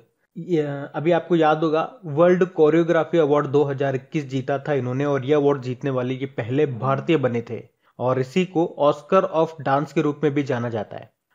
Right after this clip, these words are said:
अर्जन भुल्लर की बात करेंगे तो मिक्स्ड मार्शल आर्ट खिताब जीतने वाले भारतीय मूल के ये पहले फाइटर बने, वैसे ये कनाडा के लिए खेलते हैं। और एस बालचंद्रन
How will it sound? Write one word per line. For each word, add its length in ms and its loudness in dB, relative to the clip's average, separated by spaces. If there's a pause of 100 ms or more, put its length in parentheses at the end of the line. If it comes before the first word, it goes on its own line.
(160)
अर्जन 380 0
भुल्लर 320 2
की 140 -2
बात 300 0
करेंगे 300 0
तो 120 -2
मिक्स्ड 460 -2 (120)
मार्शल 540 0 (120)
आर्ट 220 2
खिताब 500 -2
जीतने 340 -2
वाले 300 0
भारतीय 380 -4
मूल 200 -4
के 140 -6
ये 180 -2
पहले 420 -4
फाइटर 440 -4
बने, 300 -6 (100)
वैसे 240 -4
ये 100 -6
कनाडा 400 -2
के 140 -4
लिए 120 -2
खेलते 340 -4
हैं। 140 -14 (500)
और 160 2
एस 260 2
बालचंद्रन 840 -2